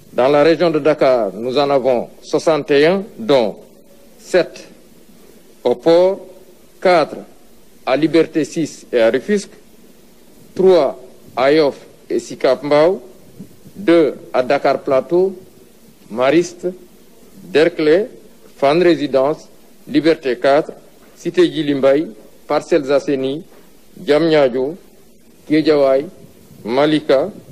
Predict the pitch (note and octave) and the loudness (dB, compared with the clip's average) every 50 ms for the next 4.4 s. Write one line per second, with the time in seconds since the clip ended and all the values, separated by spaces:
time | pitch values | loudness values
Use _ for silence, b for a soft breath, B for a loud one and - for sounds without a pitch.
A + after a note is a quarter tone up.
0 | - _ - - - - - - F#3+ F#3 F3 E3+ D#3+ D3+ C#3+ - D3+ C#3+ C#3+ D3 | -20 _ -20 -20 -20 -18 -6 -2 0 0 0 0 -2 -2 -2 -2 0 0 0 0
1 | C#3+ - - - - - - - - - C3+ C#3 C#3 D3+ C3+ C3+ C#3+ C3 B2 A2 | -2 -6 -12 -20 -20 -20 -20 -16 -8 -6 -4 -2 0 0 0 0 0 0 0 0
2 | F#2 - - - - - - - - - - - - - - - - - - - | 0 -4 -12 -20 -20 -20 -20 -20 -20 -20 -20 -20 -20 -20 -20 -20 -20 -8 -2 0
3 | E3+ F3 E3 C#3+ A#2 G#2 - - - - - - - - - - G#2+ A2 G#2 D3 | 2 2 2 2 -2 -4 -10 -16 -20 -20 -20 -20 -20 -16 -8 -6 -6 -4 -2 -2
4 | C#3+ - - - D#3+ E3 E3+ G#3 | -2 -2 0 2 4 4 4 2